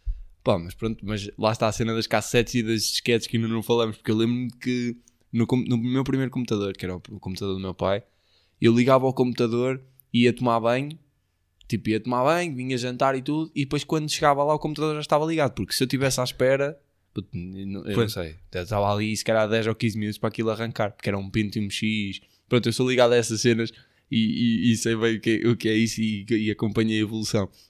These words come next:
Speaker 1: Mas pronto, o Pentium X na altura aquilo era uma cena, uma cena incrível, depois a gráfica queimou e depois tinhas de mandar vir a gráfica e depois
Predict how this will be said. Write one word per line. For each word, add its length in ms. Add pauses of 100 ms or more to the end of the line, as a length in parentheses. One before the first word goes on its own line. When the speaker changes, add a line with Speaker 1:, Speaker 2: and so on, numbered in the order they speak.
(540)
Speaker 1:
Mas 140
pronto, 240
o 40
Pentium 360
X 180
na 80
altura 280
aquilo 220
era 140
uma 140
cena, 400
uma 180
cena 200
incrível, 200
depois 180
a 60
gráfica 420
queimou 380
e 40
depois 180
tinhas 180
de 80
mandar 240
vir 140
a 60
gráfica 440
e 20
depois 240